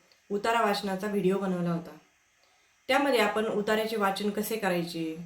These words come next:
उतार्यावरील प्रश्न कसे सोडवायचे याबाबत सविस्तरपणे पाहिले होते. तर त्याचाच एक सरावाचा भाग म्हणून आज आपण परत एक उतारा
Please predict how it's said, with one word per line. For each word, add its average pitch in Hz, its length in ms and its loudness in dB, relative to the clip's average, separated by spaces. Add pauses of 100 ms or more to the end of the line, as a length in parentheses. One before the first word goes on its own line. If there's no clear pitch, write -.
(140)
उतार्यावरील 190 480 0
प्रश्न 196 340 -6
कसे 180 240 -6
सोडवायचे 170 460 -4
याबाबत 208 540 -2
सविस्तरपणे 226 720 -2
पाहिले 190 380 0
होते. 160 360 -4 (800)
तर 269 60 -2
त्याचाच 277 380 4
एक 302 120 2
सरावाचा 247 440 2
भाग 208 220 2
म्हणून 214 320 2
आज 226 260 0
आपण 208 240 0
परत 254 480 2
एक 240 180 2
उतारा 190 320 0